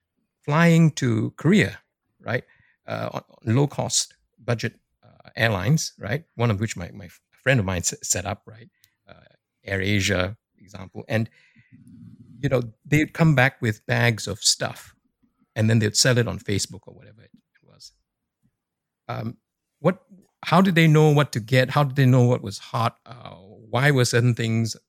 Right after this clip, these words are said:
well, not because of particular brands, it's because of stuff they'd seen on, on, on, on T V, right? Uh, Korean seri-, uh, serials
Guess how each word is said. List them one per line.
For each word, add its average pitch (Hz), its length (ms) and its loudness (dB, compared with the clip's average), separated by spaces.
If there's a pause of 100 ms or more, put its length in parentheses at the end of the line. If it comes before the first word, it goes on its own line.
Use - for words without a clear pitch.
well, 170 120 2
not 202 180 6
because 110 280 -2
of 101 80 -6
particular 98 400 -10
brands, 101 420 -2
it's - 120 -4
because 131 260 -4
of 117 80 0
stuff - 280 0
they'd 110 180 -4
seen 127 420 0
on, 104 400 -10
on, 101 260 -12
on, 104 180 -20
on 110 200 -20
T 113 180 -14
V, 127 340 -4 (540)
right? 98 240 -8 (300)
Uh, 104 220 -6
Korean 127 420 2
seri-, 151 380 2 (300)
uh, - 120 -12
serials 117 580 2